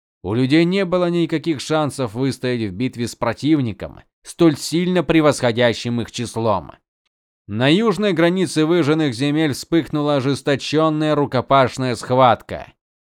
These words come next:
Из людей лишь Донату удалось ее пережить. Он отступил к крепости Стражей Пустоты, надеясь задействовать ее гарнизон.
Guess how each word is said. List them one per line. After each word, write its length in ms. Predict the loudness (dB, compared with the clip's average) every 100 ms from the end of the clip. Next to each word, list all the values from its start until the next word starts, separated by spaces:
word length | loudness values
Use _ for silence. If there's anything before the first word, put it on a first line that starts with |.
| _
Из 260 | -4 -2 0
людей 380 | 0 4 2
лишь 240 | 4 2 2
Донату 600 | 2 2 2 2 2 -2
удалось 520 | 0 2 2 2 0
ее 220 | -2 -2
пережить. 720 | -2 -2 -2 -2 -6 -8 -16 _ _ _ _
Он 280 | -4 0 2
отступил 500 | 0 -2 -2 0 0
к 40 |
крепости 560 | 2 2 2 -2 -2 -6
Стражей 540 | -4 0 2 2 -2
Пустоты, 640 | -4 -6 -4 -4 -2 0 0
надеясь 460 | 0 0 0 0
задействовать 680 | -2 -2 -2 -2 -4 -4 -4
ее 220 | -2 -2
гарнизон. 760 | -2 -2 -2 -4 -4 -4 -6